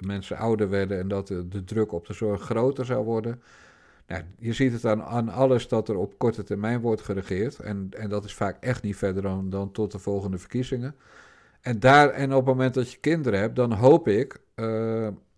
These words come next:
kijk, bij iemand als Omtzigt denk ik van ja, die man die heeft vier dochters. Die, ik zie hem ervoor aan dat hij daarover nadenkt. Dat hij denkt van, in welke wereld wil ik dat mijn kinderen oud worden? Wil ik dat mijn kleinkinderen,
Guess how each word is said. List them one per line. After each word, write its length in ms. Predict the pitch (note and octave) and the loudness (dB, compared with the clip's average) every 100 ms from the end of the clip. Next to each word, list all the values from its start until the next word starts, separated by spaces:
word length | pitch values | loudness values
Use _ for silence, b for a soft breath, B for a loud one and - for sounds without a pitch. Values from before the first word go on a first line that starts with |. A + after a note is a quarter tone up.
| _ | _
kijk, 200 | - C3 | 2 4
bij 180 | D3 D3 | 6 4
iemand 240 | D#3 D3+ | 4 0
als 140 | D3 C3+ | 0 2
Omtzigt 680 | C#3 D#3+ - A2+ D3 - | 0 0 2 2 2 -4
denk 240 | A2 B2 A#2 | 0 0 0
ik 160 | A#2+ | -4
van 140 | A#2 D3 | -4 -2
ja, 160 | D#3 | 0
die 120 | A2 B2 | 0 0
man 180 | B2+ | 0
die 80 | B2 | 0
heeft 140 | A#2 - | 0 0
vier 260 | C#3+ B2+ | 0 0
dochters. 560 | G2 C#3 - E3 G3 - B B B B B B | 2 0 0 -6 -6 -14 B B B B B B
Die, 220 | G#2 B2 | -2 -2
ik 240 | - E3 E3+ | 2 0 0
zie 200 | - C3+ | 2 4
hem 180 | C3 D3+ | 4 2
ervoor 260 | C#3 C3+ | 0 0
aan 160 | A#2+ C3 | 2 2
dat 160 | B2+ B2+ | 2 0
hij 80 | |
daarover 480 | B2 A#2 A#2 A#2 A#2 | 0 0 2 0 0
nadenkt. 640 | A#2 A#2+ G2 F2+ F2 - - _ | -2 0 0 -2 -6 -14 -20 _
Dat 180 | A2 | -8
hij 120 | G#2+ G#2 | -4 -2
denkt 240 | G#2+ A2 | 0 -2
van, 220 | - G#2+ | -2 -4
in 180 | G#2 G#2+ | -2 -2
welke 460 | A2 A2+ A2+ A2+ G#2+ | 0 0 0 -2 0
wereld 400 | G#2+ A#2 A2+ G#2 | 2 2 2 2
wil 160 | G#2+ | 0
ik 140 | A2 G#2 | 0 0
dat 160 | G#2+ | -2
mijn 200 | A2 G#2+ | -2 -4
kinderen 420 | G#2 A2+ A2 G#2 - | -2 -4 -2 -4 -2
oud 240 | A2+ A#2+ | -2 -2
worden? 480 | A#2 G#2+ G#2+ G#2+ G2+ | 0 0 0 -2 -2
Wil 120 | G2+ | -4
ik 140 | G2 | -4
dat 120 | G2 G2 | -4 -6
mijn 180 | G2+ | -6
kleinkinderen, 1120 | F#2+ A2+ A2+ A2+ A2 G#2+ G#2+ G2+ G2+ G#2 F2 | -4 -2 -2 -2 -4 -2 -2 0 0 -2 -6